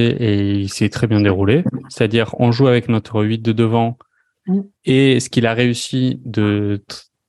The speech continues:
Speaker 1: très bien pendant soixante-dix minutes, c'est d'empêcher Toulouse de faire un jeu de trois quarts, en fait, de faire un jeu désordonné où, euh, Toulouse s'exprime le mieux. Je sais pas vraiment si Toulouse voulait faire un jeu désordonné, mais c'est clairement dans ces matchs-là où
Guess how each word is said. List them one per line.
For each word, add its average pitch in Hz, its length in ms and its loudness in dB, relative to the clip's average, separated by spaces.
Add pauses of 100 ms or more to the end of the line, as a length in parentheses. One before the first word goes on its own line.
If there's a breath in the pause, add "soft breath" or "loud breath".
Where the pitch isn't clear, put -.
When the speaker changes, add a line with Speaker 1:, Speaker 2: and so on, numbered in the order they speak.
Speaker 1:
très - 240 0
bien 135 380 2
pendant 110 500 0
soixante-dix 113 640 -4
minutes, 117 500 0 (100)
c'est 165 580 0
d'empêcher 143 1040 0
Toulouse 175 480 -2 (480 loud breath)
de 117 120 2
faire 135 200 0
un 113 160 4
jeu 117 140 2
de 131 60 -6
trois 123 180 -2
quarts, 101 200 -2
en 98 80 -6
fait, - 400 -12
de 113 120 0
faire 120 160 0
un 113 140 4
jeu 120 200 2
désordonné 117 800 0 (460 soft breath)
où, 120 320 2
euh, 107 480 2
Toulouse 135 280 0
s'exprime 127 340 0
le 123 80 4
mieux. 110 120 0
Je 117 140 -2
sais 180 160 -2
pas 185 180 2
vraiment 143 320 2
si - 180 -6
Toulouse 127 320 0
voulait 131 300 2
faire 127 240 -2
un 107 80 0
jeu 107 140 -4
désordonné, 110 560 2
mais 117 160 4
c'est 117 600 -2
clairement 123 320 0
dans 113 120 2
ces - 140 -4
matchs-là 123 520 0
où 113 360 -2